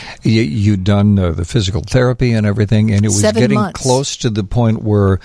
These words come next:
Speaker 1: surgery was going to be an option. But fortunately, you had
Speaker 2: Yeah.
Speaker 1: a very, very, very smart doctor who said, "Before surgery, think about"
Speaker 2: P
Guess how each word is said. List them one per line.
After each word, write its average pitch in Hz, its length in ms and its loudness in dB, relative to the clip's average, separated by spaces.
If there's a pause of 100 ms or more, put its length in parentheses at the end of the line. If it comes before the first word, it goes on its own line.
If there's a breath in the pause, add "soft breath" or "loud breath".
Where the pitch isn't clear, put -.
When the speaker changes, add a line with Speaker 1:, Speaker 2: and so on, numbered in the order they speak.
(320 loud breath)
Speaker 1:
surgery 117 600 0
was 95 240 0
going 110 180 2
to 98 80 -2
be 95 120 0
an 90 100 2
option. 104 400 0
But 90 120 -2
fortunately, 95 760 -2
you 101 160 0
had 98 160 2
Speaker 2:
Yeah. 95 60 0
Speaker 1:
a 90 40 -2
very, 123 460 0
very, 120 340 2
very 107 300 0
smart 101 420 -2
doctor 107 400 -2
who 92 160 0
said, 95 320 0
"Before 104 500 0
surgery, 120 720 -2
think 151 340 -2
about" 95 840 -2
Speaker 2:
P 165 300 -2